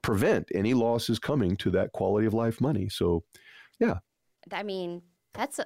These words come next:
Speaker 2: that's pretty impressive. And so, yeah, they don't call you Wealth
Speaker 1: Not one
Speaker 2: Defender
Speaker 1: penny.
Speaker 2: for nothing.
Speaker 1: I can do it. Show you how.
Speaker 2: And you can get in touch with Chris by calling eight hundred, seven one nine, seven nine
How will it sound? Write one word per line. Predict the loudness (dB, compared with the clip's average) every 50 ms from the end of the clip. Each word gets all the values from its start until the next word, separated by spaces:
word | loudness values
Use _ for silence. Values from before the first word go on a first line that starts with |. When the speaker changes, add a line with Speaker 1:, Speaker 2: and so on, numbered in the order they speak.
| -6
Speaker 2:
that's | -6 -6 -6 -6 -8
pretty | -16 _ -6 -4 -2 -2 -2
impressive. | -2 -2 -4 -4 -2 -2 -2 -2 -2 -2 -2 -2 -2 -4
And | -4 -4 -4 -4
so, | -2 -2 0 0 0 0 -2 -4
yeah, | -8 -8 -8 -8 -8
they | -6
don't | -6 -6 -6 -6
call | -8 -8
you | -8 -4
Wealth | -2 0 2 2
Speaker 1:
Not | 2 2
one | 2 2 4 4 2
Speaker 2:
Defender | 2 2 2 4 2
Speaker 1:
penny. | 2 0 -4 _ _ _ _
Speaker 2:
for | -8 -8
nothing. | -6 -8 -10 -10 _ -10 -12 -12 -14 -18 _ _ _ -6 -2
Speaker 1:
I | -2 -2
can | 0 2 2 2
do | 4 4 4 2
it. | 2 -2 -4 _
Show | -6 -2 0 2
you | 2 4
how. | 2 2 0 0 -2 -4 -8 _ -14
Speaker 2:
And | -14 -12 -12 -14 -16 -20 _ _ -20
you | -16 -12
can | -10 -8
get | -8 -8 -10
in | -10
touch | -8 -8 -8 -8 -10 -14 -16 -16
with | -16 -16 -16
Chris | -10 -4 -4 -4 -4 -4 -10 -16 -20 _ _ _
by | -4 -4
calling | -2 -2 -2 0 0 -2 -4 -6 _ _
eight | -4 -4 -4 -2
hundred, | -4 -4 -4 -4 -2 -2 -2 -2 -2 -6 _ _ _ _ -10
seven | -2 0 0 0 0 -2 -4 -4
one | -4 -6 -4
nine, | -4 -4 -4 -4 -4 -6 -8 -10 -12
seven | -8 -2 0 0 0 0 0 -2
nine | -2 -2 -4 -4 -6 -8 -10 -12